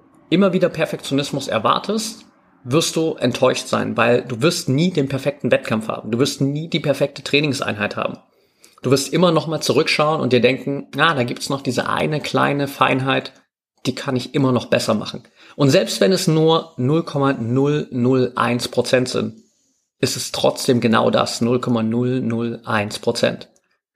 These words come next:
Und du bist nicht perfekt. Und das ist okay. Das bedeutet aber nicht, dass du nicht trotzdem nach diesem Perfektionismus streben darfst, weil in meinen Augen ist das ein Teil dessen, was die besten Athleten der Welt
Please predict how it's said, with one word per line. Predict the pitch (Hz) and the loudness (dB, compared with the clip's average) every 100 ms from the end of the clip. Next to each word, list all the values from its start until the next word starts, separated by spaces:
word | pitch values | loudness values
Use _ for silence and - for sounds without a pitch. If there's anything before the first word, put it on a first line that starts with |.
| _ | _
Und | 120 | -2
du | |
bist | 110 117 - | 0 0 0
nicht | 123 | -2
perfekt. | - 131 - - - - _ | -4 -6 -2 -2 -4 -20 _
Und | - | 2
das | 180 196 | 2 2
ist | 185 | -2
okay. | 180 180 165 - - _ _ _ - | 0 2 0 -4 -14 _ _ _ -10
Das | 127 | -2
bedeutet | 151 147 180 - | 2 2 4 2
aber | 123 | 2
nicht, | 123 196 214 | 0 0 -2
dass | - | -4
du | - | -2
nicht | 135 135 | -4 -4
trotzdem | - 143 151 | -4 0 2
nach | 127 120 | 0 0
diesem | - 120 | -4 -4
Perfektionismus | - 131 127 - 123 - 110 | -4 -2 -2 -2 -4 -4 -4
streben | - - 165 135 | -4 0 0 0
darfst, | 107 - - | -4 -6 -2
weil | 117 117 117 - _ _ _ _ _ _ _ - | 2 2 0 -8 _ _ _ _ _ _ _ -6
in | 120 | 0
meinen | 113 127 185 | 2 4 2
Augen | 180 165 208 233 - _ _ _ _ _ _ _ _ | 0 -2 -2 -8 -14 _ _ _ _ _ _ _ _
ist | 123 - | -4 0
das | 147 151 - | 0 0 -4
ein | 127 139 165 | -4 -2 -2
Teil | - 151 175 233 220 _ _ _ _ _ _ _ - | 0 2 2 0 -4 _ _ _ _ _ _ _ -8
dessen, | 110 127 - 175 160 | -2 0 2 0 2
was | 131 139 - | 0 -2 -4
die | 120 | -2
besten | - 113 - | 0 -2 -2
Athleten | 127 123 135 131 | -2 2 2 2
der | 110 | 0
Welt | 101 69 - | 0 0 -2